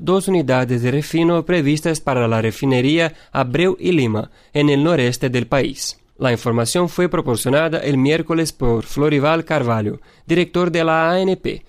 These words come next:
Agencia Nacional de Petróleo, Gas Natural y Biocombustibles. El director prevé que el mercado de combustibles debe mantener su ritmo de crecimiento este año, con expansión de un cuatro a cinco por ciento.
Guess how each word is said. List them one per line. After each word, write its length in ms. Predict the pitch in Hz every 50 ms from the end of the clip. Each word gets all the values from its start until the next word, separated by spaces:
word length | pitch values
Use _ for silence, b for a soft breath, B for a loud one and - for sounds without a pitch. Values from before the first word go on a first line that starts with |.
| b b b
Agencia 480 | - 127 117 - 139 143 139 - 151 131
Nacional 480 | 135 151 143 - 170 151 127 117 113 113
de 80 | 117
Petróleo, 560 | 117 151 151 - - 147 147 147 156 170 160 139
Gas 220 | 131 131 117 117
Natural 440 | 117 113 113 160 160 147 143 147 147 -
y 120 | - 175
Biocombustibles. 1000 | 143 131 131 127 120 117 139 127 131 139 135 - 131 113 107 - - - - - - b b b b b b b b b b
El 120 | 131 131
director 540 | 123 123 117 113 113 117 - 156 165 151 156 b b b b
prevé 320 | - 185 180 180 202 214
que 80 | 208 202
el 80 | 185
mercado 420 | 160 135 117 - - 160 175 175 170
de 140 | 165 156 -
combustibles 680 | - 127 113 113 117 - 147 156 160 156 165 156 143 143
debe 240 | 185 190 190 185
mantener 480 | 175 170 143 123 127 117 117 131 143 139
su 220 | - - 160 147
ritmo 340 | 135 156 160 156 156 160 156
de 100 | 127 113
crecimiento 580 | - 131 120 - - 127 120 123 131 147 143 160
este 220 | 156 151 - 175
año, 360 | 135 120 113 110 107 107 101 b b b b b
con 200 | - 143 135 127
expansión 500 | 123 - 131 120 110 - - 151 147 135
de 60 | 123
un 100 | 113 107
cuatro 500 | - - 151 156 170 170 - 175 180 - -
a 100 | 175 175
cinco 400 | - - 139 123 120 143 139 123
por 160 | - 143 131
ciento. 380 | - 135 117 104 101 - -